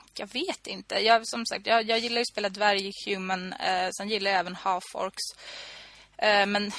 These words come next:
jag vet inte, dvärgar kanske det. Jag funderade, drower känns ju väldigt så här, uppenbart. Men jag har alltid svårt för alla sorters elv-,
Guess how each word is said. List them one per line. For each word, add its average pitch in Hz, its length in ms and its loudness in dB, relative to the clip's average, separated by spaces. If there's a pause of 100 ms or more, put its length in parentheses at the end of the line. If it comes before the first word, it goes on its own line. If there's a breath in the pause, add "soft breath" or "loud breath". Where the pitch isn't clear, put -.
(140 loud breath)
jag - 80 -6
vet 208 180 -4
inte, 208 200 -4
dvärgar 214 560 2 (160)
kanske 220 280 -6
det. 226 160 -4 (180)
Jag 226 300 6 (680)
funderade, 214 580 2
drower 226 680 4
känns 202 380 -2
ju 185 260 0 (760)
väldigt 180 320 2 (100)
så - 280 -2
här, 180 180 -2
uppenbart. 202 560 2
Men 202 120 -4
jag 208 240 6
har 220 120 4
alltid 202 240 0 (100)
svårt 208 300 -2
för 180 200 -4 (160)
alla 202 380 -2 (220)
sorters - 340 -4
elv-, 196 320 -6